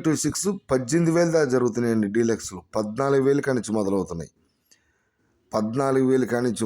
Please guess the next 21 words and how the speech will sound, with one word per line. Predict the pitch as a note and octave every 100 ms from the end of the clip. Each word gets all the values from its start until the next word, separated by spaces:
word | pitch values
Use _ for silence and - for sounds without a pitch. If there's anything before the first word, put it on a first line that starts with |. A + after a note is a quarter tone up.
| A2+
మొదలై | A2+ C3+ F3+ - - _ - _ _ _ -
పద్దెనిమిది | B2 A2+ C3+ C3+ C3+
వేల | D3+ D3
దగ్గర | C3 E3+ - - _ _ _ _ _ _ A2
ముగిసిందండి | A#2+ B2 B2 C3 A2 G#2+ D3 - _ _ _ _
ఈరోజు | G2+ A2 B2 A#2 G#2 F#2 D#2 - _ _ _ -
రోమి | G#2 B2 A#2 A#2+
టూ | A2+ G#2+
సిక్స్. | - - D#3 - - - - - G2+
ఎక్కువగా | C#3 D#3 F#3 F3
పదిహేడు, | C3 C3+ C3+ C#3+ E3+ B2+
పదిహేడు | B2 B2+ B2
వేల | B2
ఐదు | A#2+
వందలు | C3 D#3+ -
సూపర్ | C#3+ C#3+ D3 C3+
క్వాలిటీ | B2 A#2+ B2 -
పద్దెనిమిది | A#2 G#2+ B2 C3 B2
వేలు | A#2 G2+
అండి. | D#2 D#2 _ _ _ _ _ _ _ _ _ _ _ _ _ _ _ _ _ _ _ _ _ _ _ _ F#2+ A#2
ఆర్మూరు | D#3+ D#3+ D#3 C3+